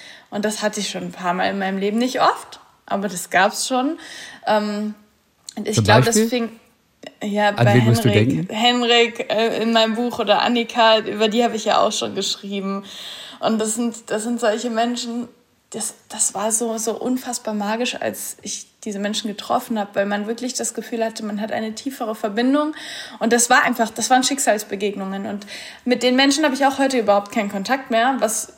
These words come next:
Speaker 1: für mich nicht schlimm ist. Ich glaube, das Leben hat sich einfach, ja, so anders entwickelt bei den jeweiligen Menschen, dass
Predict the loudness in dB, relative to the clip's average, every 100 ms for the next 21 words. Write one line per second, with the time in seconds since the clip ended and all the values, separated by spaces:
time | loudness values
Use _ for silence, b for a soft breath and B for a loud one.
0 | -12 -2 2 2 2 2 0 0 -2 2
1 | 4 6 4 4 -2 -14 _ -12 -10 -2
2 | 4 4 4 2 -2 B B B B B
3 | -8 -6 -4 -2 0 2 4 4 2 0
4 | -2 0 0 2 0 -2 -12 -18 _ -18
5 | -8 -4 -4 -2 2 4 4 2 4 4
6 | 2 -2 -2 -2 -2 -2 2 2 0 -4
7 | -4 -2 0 -2 -2 -2 -2 -2 -4 -4
8 | -6 -8 -10